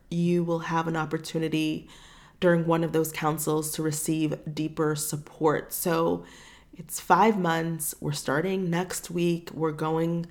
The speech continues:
through March, the, um, the spring equinox, and we're going to end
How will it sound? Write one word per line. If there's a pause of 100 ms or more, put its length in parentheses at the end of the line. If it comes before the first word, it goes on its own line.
(320)
through
March, (120)
the,
um, (760)
the
spring
equinox,
and
we're
going
to (100)
end